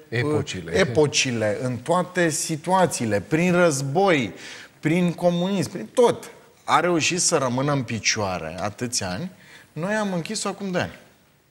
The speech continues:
Speaker 1: Și puteți verifica informația. Vă dau aici în
Speaker 2: Motivul fiind?
Speaker 1: în premieră. Motivul fiind o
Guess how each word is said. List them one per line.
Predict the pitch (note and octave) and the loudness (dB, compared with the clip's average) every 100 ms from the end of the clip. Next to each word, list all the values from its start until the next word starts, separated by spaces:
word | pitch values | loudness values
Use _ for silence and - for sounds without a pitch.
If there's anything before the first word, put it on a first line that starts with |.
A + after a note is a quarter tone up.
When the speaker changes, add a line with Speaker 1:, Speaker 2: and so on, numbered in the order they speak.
| _ _ _ _ | _ _ _ _
Speaker 1:
Și | - | -20
puteți | - F4 D4+ | -8 -4 -2
verifica | D4+ C4 C4 D3 | -2 -4 -4 -4
informația. | G#2 - F2 E2 B1 - A2 D3 | -4 -6 -8 -8 -10 -14 -14 -12
Vă | D#3 D#3+ D#3 | -10 -10 -6
dau | D3+ | -4
aici | C#3+ B2 G#2 | -4 -6 -8
în | F#2+ G2 G2+ | -10 -12 -10
Speaker 2:
Motivul | A2 A#2 G#2+ A#2 B2 G2+ | -4 -4 -2 -4 -4 -4
fiind? | - G#2 C3+ C#3+ | -6 -8 -8 -10
Speaker 1:
în | A#2+ | -8
premieră. | A2+ A#2+ G#2 - - - _ | -4 -2 -2 -8 -14 -20 _
Motivul | C5 - A#4 F#4 | -4 0 2 2
fiind | F#4+ G#4 G4 F#4 F4 | 2 0 0 -2 2
o | E4 E4 | 2 2